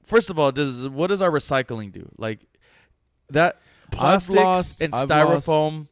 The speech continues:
Speaker 2: I've lost full faith in recycling. The
Speaker 1: Yeah.
Speaker 2: reason being is because, well, A, covid, when covid happened, they said, "Just throw all your trash in all the bins. Doesn't matter."
Speaker 1: Mm-hmm.
Speaker 2: But one day they forgot to pick up one of my trash cans.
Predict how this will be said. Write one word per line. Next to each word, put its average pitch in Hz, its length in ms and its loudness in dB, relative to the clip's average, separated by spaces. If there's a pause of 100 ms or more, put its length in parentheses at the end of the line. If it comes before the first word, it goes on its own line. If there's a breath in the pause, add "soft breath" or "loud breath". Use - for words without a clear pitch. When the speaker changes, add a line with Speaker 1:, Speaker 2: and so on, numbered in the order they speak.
(160)
Speaker 2:
I've 117 120 -4
lost 117 280 -6
full 120 260 -8
faith 107 340 -8
in 95 60 -14
recycling. 80 600 -12 (960)
The 101 80 -12
Speaker 1:
Yeah. 101 80 -8
Speaker 2:
reason 123 300 -6
being 90 400 -8 (440)
is 95 180 -10
because, 95 500 -12
well, 113 240 -6
A, 107 320 -8 (100)
covid, 110 640 -4
when 92 120 -14
covid 123 320 -6
happened, 95 400 -8
they 101 100 -10
said, 98 180 -12
"Just 95 160 -16
throw 104 160 -10
all 113 120 -4
your 113 120 -6
trash 104 420 -6
in 98 160 -12
all 101 180 -4
the 101 100 -6
bins. 76 280 -14
Doesn't 101 260 -8
matter." 78 240 -12
Speaker 1:
Mm-hmm. 117 360 -18 (880)
Speaker 2:
But 104 80 -8
one 117 360 -4
day 139 200 -2
they 117 140 -6
forgot 113 340 -10
to 107 80 -12
pick 110 200 -12
up 98 100 -10
one 104 180 -10
of 98 40 -12
my 87 120 -10
trash 95 340 -10
cans. 53 400 -20